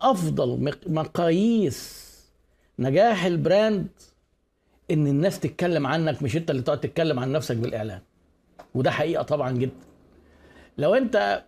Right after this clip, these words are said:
بتعمل إعلانات وبعدين مثلًا أنت في مجال معين، وجم الناس لما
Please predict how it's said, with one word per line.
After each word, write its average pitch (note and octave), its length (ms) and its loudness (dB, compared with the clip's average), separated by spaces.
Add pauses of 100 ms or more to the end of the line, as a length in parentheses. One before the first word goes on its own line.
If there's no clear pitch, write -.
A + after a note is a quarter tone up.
(100)
بتعمل F3+ 500 0
إعلانات D3+ 520 0
وبعدين F3 720 2
مثلًا F3+ 280 -2
أنت G3 140 -2
في E3 140 0
مجال E3 360 2
معين، C3 340 -2 (800)
وجم F3+ 380 4
الناس A3+ 460 0
لما G#3 680 0